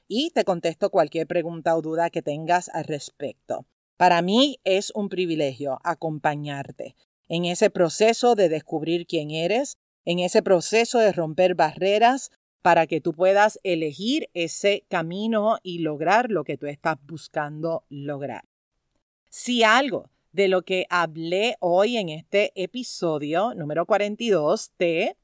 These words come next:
inspiró, te pido que me regales dos minutos de tu tiempo para que entres a la plataforma de Apple y me regales cinco estrellas y un comentario amable,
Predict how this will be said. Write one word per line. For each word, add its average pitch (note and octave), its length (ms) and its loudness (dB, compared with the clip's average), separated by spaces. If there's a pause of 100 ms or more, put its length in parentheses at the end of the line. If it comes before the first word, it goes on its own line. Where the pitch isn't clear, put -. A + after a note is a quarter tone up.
(200)
inspiró, G#3+ 920 -2 (240)
te E3+ 160 0
pido E3+ 260 0
que G#3+ 120 -4
me G3+ 120 -2
regales E3+ 480 -2
dos B3 140 2
minutos C4 400 -2
de A3+ 140 -4
tu A#3 120 -4
tiempo C3 540 -12 (360)
para F#3+ 220 2
que F3+ 100 -6
entres D#3+ 380 -4
a A3 80 6
la A3 140 4
plataforma G#3+ 680 0
de G#3 200 2
Apple G3+ 520 -2 (240)
y F#3 140 -4
me F3 120 0
regales E3+ 520 0
cinco E3+ 320 -6
estrellas G3+ 680 -2
y E3+ 120 -8
un E3 100 -8
comentario D#3+ 580 -4
amable, C#3 520 -8